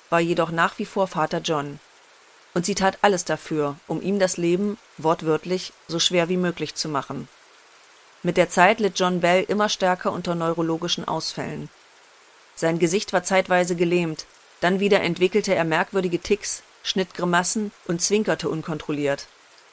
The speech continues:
Auch das Laufen oder simple Gespräche mit Familie und Freunden fielen ihm immer schwerer. Oft saß er tagelang einfach nur da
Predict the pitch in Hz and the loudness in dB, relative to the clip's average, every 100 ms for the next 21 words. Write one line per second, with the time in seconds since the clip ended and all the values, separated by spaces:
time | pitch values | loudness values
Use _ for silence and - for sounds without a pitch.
0 | - - - _ - 175 175 185 190 185 | -20 -20 -20 _ -4 -2 0 2 4 4
1 | 220 180 156 160 170 208 202 175 - 175 | 4 0 0 0 0 0 0 -2 -2 0
2 | 196 202 170 - 160 170 190 165 151 - | 0 0 -4 -4 -4 0 0 0 -4 -4
3 | 180 196 170 151 160 - - - 185 170 | -2 -2 -4 -6 -8 -16 -10 -4 -2 0
4 | 160 170 180 175 185 180 151 139 143 - | -2 -2 -2 -2 -2 -2 -2 -4 -6 -16
5 | - - - - - - - - 175 - | -20 -20 -20 -20 -20 -20 -14 -2 -2 2
6 | 180 170 - 170 165 175 175 165 - 170 | 0 2 -2 0 0 2 0 0 -2 -4
7 | 208 190 196 175 156 160 | -6 -4 -4 -2 -2 -2